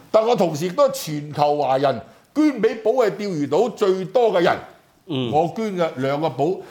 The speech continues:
Speaker 1: 即係兩隻保釣船，都係，
Speaker 2: 嗯。
Speaker 1: 呃，數以百萬計都我捐嘅。二零一二年呢個八月十五號，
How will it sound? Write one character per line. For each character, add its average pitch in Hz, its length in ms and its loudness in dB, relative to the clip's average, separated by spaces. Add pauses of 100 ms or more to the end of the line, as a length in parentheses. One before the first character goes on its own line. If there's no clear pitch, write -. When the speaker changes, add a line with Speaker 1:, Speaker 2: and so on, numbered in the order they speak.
(300)
Speaker 1:
即 175 100 -2
係 165 280 4
兩 135 180 0
隻 156 100 0
保 151 120 0
釣 160 300 0
船， 95 180 -4 (320)
都 170 80 2
係， 147 180 0 (140)
Speaker 2:
嗯。 117 60 -4
Speaker 1:
呃， 113 360 0
數 143 160 0
以 143 100 0
百 139 180 0
萬 110 200 -2
計 120 140 0
都 151 100 -2
我 113 240 0
捐 151 180 0
嘅。 107 140 -2 (580)
二 165 40 2
零 180 280 2
一 220 60 4
二 269 160 2
年 170 540 -4
呢 226 140 -4
個 175 300 4
八 170 220 -2
月 151 100 -6
十 - 140 -2
五 151 260 -4
號， 135 60 2